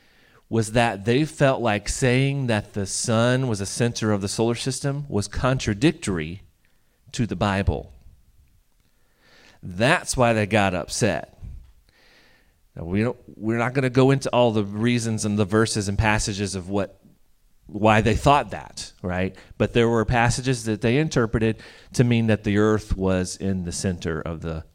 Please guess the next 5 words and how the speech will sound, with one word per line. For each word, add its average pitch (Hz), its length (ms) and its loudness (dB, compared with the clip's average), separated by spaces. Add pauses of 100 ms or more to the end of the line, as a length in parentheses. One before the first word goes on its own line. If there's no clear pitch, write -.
(260)
universe, 107 760 0 (680)
much 98 240 -2
less 87 240 -4
solar 76 300 -6
system. - 480 -12